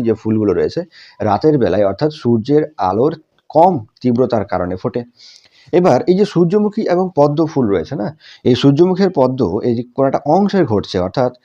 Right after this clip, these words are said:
অর্থাৎ যে আলোর দ্বারা ঘটছে, তো অনেক সময় এই সূর্যমুখী ফুলের যে চলনটাকে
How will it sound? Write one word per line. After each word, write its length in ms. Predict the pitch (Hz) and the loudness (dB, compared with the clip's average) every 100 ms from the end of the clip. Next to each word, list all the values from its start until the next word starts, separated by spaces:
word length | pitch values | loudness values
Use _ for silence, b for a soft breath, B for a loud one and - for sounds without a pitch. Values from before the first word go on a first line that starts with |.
| B B B 127 | B B B 0
অর্থাৎ 340 | - 104 107 - 131 | 0 -2 -4 -6 -4
যে 60 | 139 98 | -2 2
আলোর 200 | 117 180 160 | 4 4 4
দ্বারা 180 | 143 143 101 | 0 -2 -2
ঘটছে, 320 | 135 131 - 87 | -4 -4 -6 -2
তো 40 | 147 151 | -2 0
অনেক 140 | 196 - | -2 -2
সময় 240 | 196 95 98 - b b | -6 -4 -8 -12 b b
এই 100 | 117 113 | -2 0
সূর্যমুখী 460 | 143 151 175 170 175 | 2 2 0 -2 -6
ফুলের 220 | - 139 151 | -2 -2 0
যে 60 | 143 120 | -2 -2
চলনটাকে 460 | 123 131 110 - | -2 -2 -6 -6